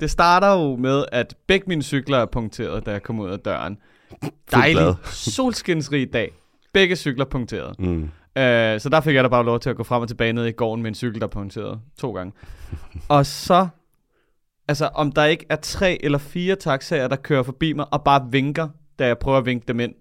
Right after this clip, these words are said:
Speaker 1: Altså, du ved
Speaker 2: Åh, det er udueligt.
Speaker 1: Helt lysende kejle på taget og det hele, og, øh,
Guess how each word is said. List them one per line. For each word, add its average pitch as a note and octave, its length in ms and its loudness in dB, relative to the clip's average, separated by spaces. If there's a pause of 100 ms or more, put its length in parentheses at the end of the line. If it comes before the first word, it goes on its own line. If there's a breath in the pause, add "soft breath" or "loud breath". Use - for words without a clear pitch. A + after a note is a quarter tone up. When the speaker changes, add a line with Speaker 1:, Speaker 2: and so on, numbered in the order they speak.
Speaker 1:
Altså, C#3+ 180 -2
du C3+ 120 -2
ved C3 160 2 (160)
Speaker 2:
Åh, C3+ 220 4 (340)
det B2+ 80 2
er C3+ 40 6
udueligt. B2+ 560 4
Speaker 1:
Helt G#3+ 340 2
lysende E3+ 440 -2
kejle C3+ 360 2
på C#3+ 100 -6
taget B2+ 380 0
og A#2 100 2
det A#2 80 -2
hele, B2 360 0
og, A2+ 500 2 (460)
øh, G2 120 -12